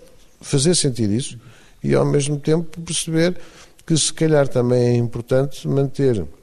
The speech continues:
os Jogos Olímpicos, no caso agora dos Jogos Olímpicos, manter os Jogos Olímpicos com alguma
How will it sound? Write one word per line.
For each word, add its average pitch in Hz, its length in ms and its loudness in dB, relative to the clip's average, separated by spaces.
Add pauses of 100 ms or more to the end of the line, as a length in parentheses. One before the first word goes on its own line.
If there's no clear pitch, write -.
(600)
os 107 180 -4
Jogos 113 260 2
Olímpicos, 117 400 0
no 92 100 -2
caso 107 300 2
agora 104 260 2
dos 80 120 -6
Jogos 95 280 -2
Olímpicos, 143 460 -2
manter 156 240 -4
os 123 140 -4
Jogos 110 260 0
Olímpicos 123 420 -4
com 139 120 -4
alguma 135 440 -2